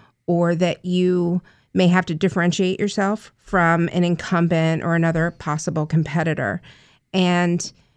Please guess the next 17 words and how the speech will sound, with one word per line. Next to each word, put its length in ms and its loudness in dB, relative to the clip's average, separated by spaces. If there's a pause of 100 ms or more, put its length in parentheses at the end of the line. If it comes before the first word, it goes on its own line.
(260)
ask 220 -2
a 40 0
lot 180 0
of 60 -6
questions. 800 -10 (1120)
I 100 2
find 480 2
that 560 -2 (380)
when 340 0
I'm 220 0
at 100 -2
the 80 -2
table 500 -2
as 180 -2
a 40 0
government 400 2
marketer 640 0